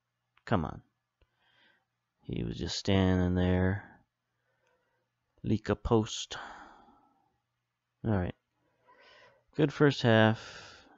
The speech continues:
More of the same after the real. Uh, we need more spirit and fight. Hmm.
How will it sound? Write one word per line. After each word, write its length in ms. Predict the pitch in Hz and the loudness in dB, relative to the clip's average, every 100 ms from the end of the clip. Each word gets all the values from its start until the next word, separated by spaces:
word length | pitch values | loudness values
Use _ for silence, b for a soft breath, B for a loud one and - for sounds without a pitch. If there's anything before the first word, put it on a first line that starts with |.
| 131 | -10
More 520 | 117 107 104 110 120 | -4 -2 2 4 4
of 100 | 113 | 2
the 60 | 110 | -2
same 580 | - 107 123 143 156 151 | -4 -2 0 0 -2 -6
after 240 | - 143 | -8 -10
the 80 | 143 | -8
real. 580 | 143 151 160 170 165 156 _ _ _ _ _ _ _ _ _ _ _ _ _ _ _ _ _ _ _ _ _ _ _ _ _ _ _ _ _ _ _ _ _ _ _ _ | -8 -8 -8 -8 -10 -12 _ _ _ _ _ _ _ _ _ _ _ _ _ _ _ _ _ _ _ _ _ _ _ _ _ _ _ _ _ _ _ _ _ _ _ _
Uh, 300 | - 120 120 | -2 2 2
we 120 | 127 156 | 4 4
need 120 | 160 | 6
more 340 | 120 107 101 | 6 8 6
spirit 680 | 98 - - 95 90 90 - - - | 2 -6 -6 0 2 2 0 -8 -8
and 200 | 95 - | -8 -8
fight. 540 | - 82 87 - - - _ _ _ _ _ _ _ _ _ _ _ _ _ _ _ _ _ _ _ _ _ _ _ | -2 0 0 -4 -16 -20 _ _ _ _ _ _ _ _ _ _ _ _ _ _ _ _ _ _ _ _ _ _ _
Hmm. 800 | 156 156 156 156 160 156 156 156 | -4 -2 -2 -2 -2 -4 -4 -6